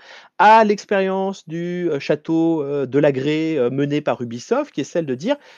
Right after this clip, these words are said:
Les petits gars, on va tous vous a-, rassembler dans un même lieu, vous allez bosser tout l'été, vous allez collaborer entre vous, et on va développer des formes de production qui sont des plateaux de production, et on va industrialiser la production de jeux vidéo, tant et si bien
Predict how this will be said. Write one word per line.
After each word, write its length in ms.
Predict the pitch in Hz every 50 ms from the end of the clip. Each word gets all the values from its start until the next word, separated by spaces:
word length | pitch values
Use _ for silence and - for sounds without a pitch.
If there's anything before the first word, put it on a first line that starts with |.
| _ _ _
Les 120 | - 120
petits 200 | 110 - - 110
gars, 280 | 120 143 175 233 277 285
on 80 | 247 156
va 60 | 131 123
tous 260 | - - 269 254 226
vous 180 | 190 165 151
a-, 80 | 165 156
rassembler 460 | 139 143 147 147 - 147 139 135 135
dans 220 | 127 113 107 98 104
un 60 | 98
même 240 | 104 131 156 170 170
lieu, 220 | 170 208 240 277
vous 160 | 277 233 165
allez 140 | 156 135 127
bosser 280 | 120 123 120 - 113 101
tout 140 | - -
l'été, 460 | 202 196 190 190 _ - 233 247 269 262
vous 120 | 220 175
allez 140 | 139 113 107
collaborer 460 | - - 202 196 196 170 170 165 170
entre 220 | 160 135 - - 117
vous, 220 | 117 147 208 285 285 - - - -
et 80 | - 123
on 40 | 127
va 120 | 123 131
développer 480 | 127 123 123 117 120 120 107 - - 240
des 100 | 202 135
formes 280 | - - - 202 190
de 60 | 175 131
production 400 | - - 123 110 107 - 202 214
qui 120 | - 143
sont 140 | - - 190
des 100 | 160 120
plateaux 340 | - _ - 190 185 - 214
de 60 | 202
production, 400 | - - 151 143 139 - - 98
et 80 | 76 98
on 60 | 101
va 160 | 98 110 113 - - - _ _ _ _ -
industrialiser 960 | 185 214 220 220 175 180 170 - - 151 143 135 127 127 123 123 120 127 127
la 100 | 123 113
production 340 | - - 107 107 101 - 113
de 60 | 101
jeux 80 | 104 107
vidéo, 360 | 98 104 107 131 180 254 285 - - - - - _ _ _ _ _
tant 140 | 220 220 208
et 100 | 214 196
si 240 | - - - 185
bien 440 | 160 147 147 175 220 254 277 285 240